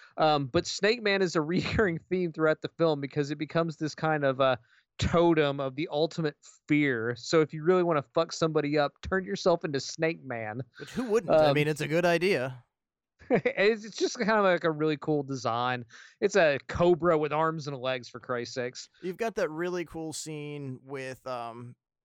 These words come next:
Speaker 2: Alex, uh, Dennis Quaid and the kid going down that really awesome staircase, but right when,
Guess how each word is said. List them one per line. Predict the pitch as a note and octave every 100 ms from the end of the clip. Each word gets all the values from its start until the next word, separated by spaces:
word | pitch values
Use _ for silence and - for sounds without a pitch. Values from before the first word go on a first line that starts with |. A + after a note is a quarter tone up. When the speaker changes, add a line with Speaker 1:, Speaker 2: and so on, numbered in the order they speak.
| -
Speaker 2:
Alex, | B2+ C#3 C#3+ - B2+
uh, | B2 B2
Dennis | B2+ C#3+ C#3
Quaid | - C3+
and | C3
the |
kid | A#2 C3+ C3+
going | C3+ A#2+
down | A#2+ A#2+
that | A#2+
really | A#2+ C3 B2+
awesome | A2+ A2+ A2
staircase, | G#2+ - A#2 A2+ A#2 G2 G2
but | - A2+ G#2
right | B2 C3+ C#3
when, | C#3+ C3+ C#3 C3+ C3 B2+ A2+